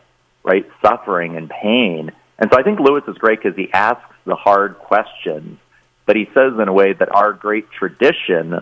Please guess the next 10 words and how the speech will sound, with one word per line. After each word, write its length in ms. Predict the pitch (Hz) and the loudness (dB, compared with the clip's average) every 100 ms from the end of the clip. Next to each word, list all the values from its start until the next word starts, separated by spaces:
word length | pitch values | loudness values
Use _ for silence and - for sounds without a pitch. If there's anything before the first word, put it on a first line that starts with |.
| - | -4
of 440 | 85 82 82 80 - | 0 2 2 0 0
over 280 | 101 90 90 | 0 2 -2
two 200 | - 95 | -4 -2
thousand 440 | 92 85 82 82 87 | 2 0 -2 -6 -2
years, 460 | 117 87 80 80 | 0 0 -2 -2
right, 280 | 80 80 85 _ _ _ _ | 0 0 -2 _ _ _ _
has 380 | - 117 113 104 85 92 _ | 0 2 4 2 -4 -16 _
even 280 | 104 98 92 | -8 -6 -4
better 380 | 78 92 87 80 | 0 2 2 -2
answers. 500 | 80 82 - 50 | -6 -8 -6 -8